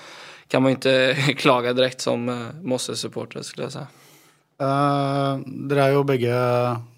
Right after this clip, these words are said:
Speaker 2: gode fotballspillere, og dere er jo også talenter, selv om, eh, det er en som er litt eldre enn den andre her, eh, Christian. Eh, det å være i Obos-ligaen, et nytt utstillingsvindu, du har jo trent med Lillestrøm etter sesongen i fjor, eh,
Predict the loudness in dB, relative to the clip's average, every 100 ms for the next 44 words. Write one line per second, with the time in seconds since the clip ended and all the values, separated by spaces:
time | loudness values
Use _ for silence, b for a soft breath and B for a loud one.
0 | -12 -10 -4 -2 0 -2 -4 -8 -6 -4
1 | -2 0 -2 -2 -4 -6 -6 -8 -4 -6
2 | -6 -8 -6 -4 -4 -2 -2 -2 -4 -4
3 | -4 -4 -4 -6 -8 -6 -8 -6 -6 -6
4 | -6 -8 -8 -4 -2 0 -2 -2 -2 0
5 | 0 0 B B B 0 4 4 2 -4
6 | -10 -10 -10 -10 -8 2 4 6 4 2
7 | 0 0 -2 2 2 4 2 4 2 -2
8 | -4 -6 -2 -2 0 -2 -2 -2 -4 -2
9 | -4 -4 -2 0 0 0 -2 -8 -12 -10
10 | -4 0 2 2 0 -4 -4 -4 -4 -4
11 | -6 -6 -4 -2 -4 -8 -10 -6 -6 -6
12 | -6 -8 -6 -6 -6 -8